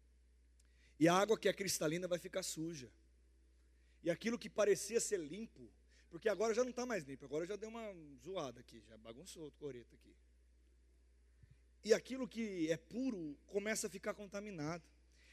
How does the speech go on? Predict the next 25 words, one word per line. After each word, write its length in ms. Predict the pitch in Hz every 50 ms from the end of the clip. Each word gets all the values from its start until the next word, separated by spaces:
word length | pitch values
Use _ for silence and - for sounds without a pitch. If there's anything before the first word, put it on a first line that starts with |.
| - - -
E 80 | 180
o 40 | 208
que 100 | 151 -
tá 120 | 170 233 226
acontecendo 720 | - - 220 214 - 190 160 - - 190 214 208 190 170
muitas 420 | 170 190 214 202 - 170 147 123
vezes 220 | 160 180 190 165
agora 440 | 156 147 131 135 156 180 190 190 196 202
é 60 | 196
isso. 440 | 196 202 220 220 - - - - - - - - - - - - - - - - - - - - - - - - - - - - - - - - - - - - - - -
Nós 160 | 151 175 175
estamos 360 | 165 - - 202 208 190 -
contaminando 1040 | - - 220 233 233 - 208 214 214 214 196 170 170 180 208 226 226 180 180 165
algo 280 | 170 180 190 196 196 180
que 140 | - 196 185
não 180 | 175 202 226
pode 380 | 220 - - 170 185 208 214 -
ser 160 | - 202 202
contaminado. 760 | - - 202 185 - 196 196 208 202 185 151 147 165 175 180 147 123 - - - - - - - - - - - _ - - - - - -
O 80 | - 240
que, 200 | - - 220 190
pastor? 520 | 175 - 143 135 - - 147 139 120 117 117 - - -
O 40 |
nosso 260 | 170 175 175 160 - -
coração. 440 | - 170 165 147 131 - - -